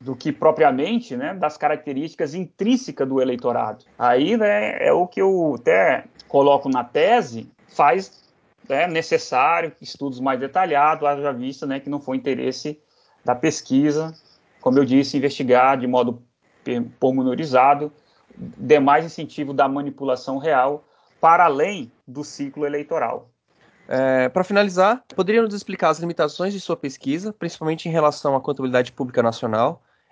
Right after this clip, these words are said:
Speaker 2: Ela te atrapalhou em alguma análise? Teria alguma proposta de melhoria para ajudar em um futuro no qual os eleitores poderiam usar os dados contábeis disponíveis para ajudar na sua tomada de decisão de futuros, futuros políticos?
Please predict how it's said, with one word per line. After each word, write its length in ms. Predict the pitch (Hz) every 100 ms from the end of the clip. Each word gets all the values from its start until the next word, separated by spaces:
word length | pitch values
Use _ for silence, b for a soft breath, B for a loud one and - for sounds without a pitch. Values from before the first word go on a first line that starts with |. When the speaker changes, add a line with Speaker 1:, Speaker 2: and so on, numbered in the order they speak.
| -
Speaker 2:
Ela 160 | 151
te 80 | 170
atrapalhou 500 | 190 165 151 139 143
em 60 | 135
alguma 260 | 127 123
análise? 640 | 117 113 147 190 156 113 117 -
Teria 240 | 147 160
alguma 420 | 170 151 156 165
proposta 480 | 156 147 - 143 143 -
de 160 | 135
melhoria 480 | 202 190 165 147 147
para 200 | 143 139
ajudar 540 | 131 131 127 123 117 b b b -
em 160 | 135 156
um 40 |
futuro 760 | 156 156 _ 165 160 151 143 127
no 180 | 147
qual 240 | 143 160 139
os 140 | 135
eleitores 480 | 151 143 135 147 135
poderiam 340 | - 131 139
usar 140 | 135 127
os 160 | 123
dados 240 | 120 165 -
contábeis 360 | 143 131 127
disponíveis 520 | 120 - 139 120 117 117
para 160 | 131
ajudar 240 | 123 127 135
na 80 |
sua 200 | 160 160
tomada 560 | 131 - 127 120 139 170
de 120 | 135
decisão 420 | 123 - 113 131
de 100 | 127
futuros, 440 | - 127 143 143 - _ _ -
futuros 300 | - 135 127
políticos? 640 | 117 123 - - -